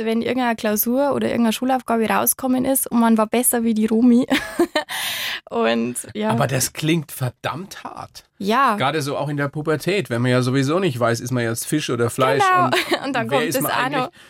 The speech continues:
Speaker 2: Und dann ist man auch noch unbeliebt in gewisser Weise
Speaker 1: Ja.
Speaker 2: und weiß gar nicht so genau, warum.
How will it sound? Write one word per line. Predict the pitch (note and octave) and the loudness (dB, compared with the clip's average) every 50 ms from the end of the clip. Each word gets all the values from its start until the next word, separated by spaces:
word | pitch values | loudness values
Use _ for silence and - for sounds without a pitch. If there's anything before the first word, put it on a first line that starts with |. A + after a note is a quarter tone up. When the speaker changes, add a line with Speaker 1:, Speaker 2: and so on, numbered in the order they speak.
| - - | -20 -14
Speaker 2:
Und | - B2 A#2 | -8 -4 -4
dann | B2+ B2 | -4 -4
ist | - B2+ - | -4 -6 -6
man | C#3 - | -6 -4
auch | C3+ A#2+ B2 | -4 -2 -2
noch | B2 G#2 - _ | -4 -4 -6 _
unbeliebt | C3+ C3 D3+ D#3+ - F3+ D#3 D3+ D#3+ F3+ F3 - | -2 -2 0 0 -2 -2 -2 -2 -6 -8 -8 -8
in | - E3 D#3+ | -8 -6 -6
gewisser | E3 D3+ E3 E3+ - E3+ D#3+ D#3 | -4 -4 -4 -4 -4 -4 -4 -2
Weise | D#3 D3 D#3 F3 F3 F#3 G3+ | -2 -2 -2 -2 -2 0 0
Speaker 1:
Ja. | G#3+ G#3+ G#3+ G#3+ G#3+ | 2 2 2 2 2
Speaker 2:
und | G#3+ G#3+ | 2 2
weiß | C3+ C#3 C#3 - | 2 0 0 -2
gar | - C#3+ C#3 | -2 -2 0
nicht | C#3+ C3+ B2+ | 0 -2 -2
so | - C#3+ | -4 -2
genau, | B2+ B2+ B2 A#2 A2 G#2+ A2 G#2+ | -2 0 0 2 2 0 0 0
warum. | G#2+ G2+ G2 A#2+ - F3 G3 A3+ | 0 0 0 0 0 0 -2 -6